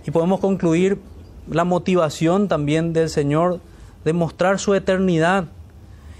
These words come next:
el consuelo de, de la eternidad y de la vida eterna a una iglesia fiel,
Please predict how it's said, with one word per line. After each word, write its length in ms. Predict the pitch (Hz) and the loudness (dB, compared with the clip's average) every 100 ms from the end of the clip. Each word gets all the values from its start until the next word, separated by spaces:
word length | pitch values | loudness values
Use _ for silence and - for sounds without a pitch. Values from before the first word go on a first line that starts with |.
| - | -6
el 140 | - 170 | -4 -2
consuelo 680 | 190 165 139 175 214 208 165 | 0 0 2 2 2 2 2
de, 120 | 170 | 0
de 200 | 160 160 | 0 0
la 80 | 160 | 0
eternidad 540 | 156 160 151 143 175 | 0 0 2 2 2
y 80 | 190 | 2
de 60 | 185 | 2
la 120 | 160 | 2
vida 220 | 165 180 | 2 0
eterna 480 | 160 165 165 131 120 - - - - - - - - - - - - - - - - | 2 0 0 -2 -4 -12 -20 -20 -18 -16 -18 -20 -20 -20 -20 -20 -20 -20 -20 -20 -6
a 100 | 147 | -2
una 180 | 160 165 | 0 2
iglesia 340 | 160 156 156 | 2 0 -2
fiel, 360 | - 151 175 | -2 0 0